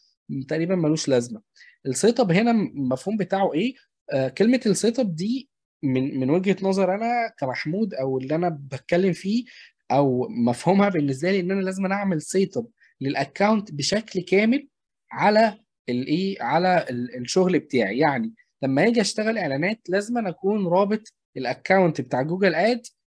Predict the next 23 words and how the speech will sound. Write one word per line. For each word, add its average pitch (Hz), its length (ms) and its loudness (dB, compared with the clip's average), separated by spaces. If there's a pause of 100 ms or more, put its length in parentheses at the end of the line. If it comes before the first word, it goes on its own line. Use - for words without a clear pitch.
(100)
ب، 208 380 0 (420)
آه، 131 680 0 (440)
جي 139 420 -2
تي 180 200 4
ام، 220 200 0
جوجل 170 280 2
تاج 156 220 -2
مانجر، 208 460 -4 (260)
واربط 180 540 0
بيه 160 240 -4
جوجل 160 300 0
داتا 156 260 -2
اناليتكس، 214 680 -4 (100)
واربط 180 460 4
بيه 147 320 0
جوجل 160 300 4
داتا 156 240 0
ستوديو، 220 520 0 (280)
واربط 190 580 2
بيه 180 360 -4
كمان 196 460 0 (340)
الايه، 165 580 0
ال-، 117 800 2